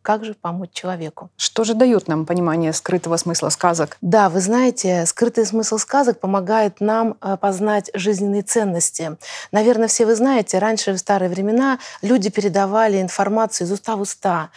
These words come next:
Speaker 1: рассказывали о каких-то жизненных событиях, о жизненных ценностях человека, добре и зле рассказывали. Но в какой-то момент люди стали записывать свои рассказы,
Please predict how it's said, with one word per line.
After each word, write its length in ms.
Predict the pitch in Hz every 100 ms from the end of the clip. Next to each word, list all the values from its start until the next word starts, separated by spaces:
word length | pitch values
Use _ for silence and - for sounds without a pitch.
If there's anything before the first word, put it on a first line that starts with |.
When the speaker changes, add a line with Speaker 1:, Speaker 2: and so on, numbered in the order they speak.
| - -
Speaker 1:
рассказывали 640 | - 214 - 262 208 180 175
о 60 |
каких-то 500 | 175 190 - 180 -
жизненных 420 | 180 233 202 208 190
событиях, 760 | 208 180 190 185 - 175 175
о 340 | - 185 180 185
жизненных 320 | 233 202 175
ценностях 640 | - 214 226 214 202 190 -
человека, 720 | 180 180 180 185 175 - 170 - - -
добре 380 | 208 196 262 226
и 20 |
зле 260 | 143 180 226
рассказывали. 920 | 202 190 - 190 165 175 165 165 170 - - -
Но 60 | 226
в 40 |
какой-то 420 | - 269 302 294
момент 560 | 247 240 233 254 262 254
люди 300 | 208 233 202
стали 320 | - 226 214
записывать 680 | 220 226 302 302 208 170 165
свои 440 | - 175 170 170
рассказы, 800 | 170 196 - 185 214 185 190